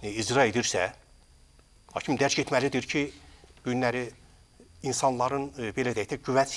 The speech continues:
yeri, ümid yeri, ədalət, e, e, məhkəmələridir.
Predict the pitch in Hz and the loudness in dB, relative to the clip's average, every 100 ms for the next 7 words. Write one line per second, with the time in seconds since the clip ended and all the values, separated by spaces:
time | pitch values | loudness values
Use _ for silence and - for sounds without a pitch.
0 | - 101 87 - - 113 143 - 120 - | -6 -4 -6 -12 -8 0 0 2 0 0
1 | - - - - - - - - - - | -6 -18 -20 -20 -20 -20 -20 -20 -20 -20
2 | - - - - - 110 131 151 147 143 | -20 -20 -20 -20 -6 0 4 2 0 -4
3 | 113 107 - - - - - 139 123 107 | -4 -4 -10 -18 -20 -20 -18 -14 -6 -6
4 | 104 113 120 117 98 95 92 | 0 4 4 4 2 2 0